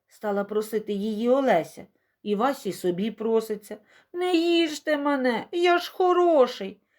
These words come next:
«Еге, хороший, біленький, як гусачок, такі мені до смаку, ходи но сюди, Івасю». «Тітонько відьмо», спиняє її Олеся,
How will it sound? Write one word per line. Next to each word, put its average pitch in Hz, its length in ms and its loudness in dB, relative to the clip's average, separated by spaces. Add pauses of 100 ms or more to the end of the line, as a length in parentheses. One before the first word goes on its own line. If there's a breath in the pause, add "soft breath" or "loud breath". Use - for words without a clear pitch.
(160)
«Еге, 214 1000 4 (140)
хороший, 247 1300 0
біленький, 208 1080 2
як 202 280 4
гусачок, 269 1120 2 (360 soft breath)
такі 214 600 -4
мені 233 400 -2
до 233 200 2
смаку, 240 920 0 (180 soft breath)
ходи 190 580 2
но 220 180 -2
сюди, 254 840 2
Івасю». 214 760 2 (300)
«Тітонько 294 800 -4
відьмо», 277 760 -2
спиняє 240 760 -6
її 247 360 -4
Олеся, 254 580 2